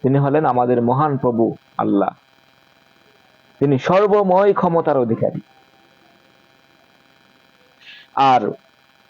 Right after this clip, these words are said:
তিনি হচ্ছেন সবচেয়ে বড় রাজা। আর তার নীতি, তার নীতি অনুযায়ী কি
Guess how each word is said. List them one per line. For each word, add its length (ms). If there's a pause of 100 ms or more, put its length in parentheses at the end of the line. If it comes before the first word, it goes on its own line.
(360)
তিনি 200
হচ্ছেন 400
সবচেয়ে 540
বড় 160
রাজা। 340 (580)
আর 120 (180)
তার 240
নীতি, 400 (1160)
তার 200
নীতি 360
অনুযায়ী 460
কি 180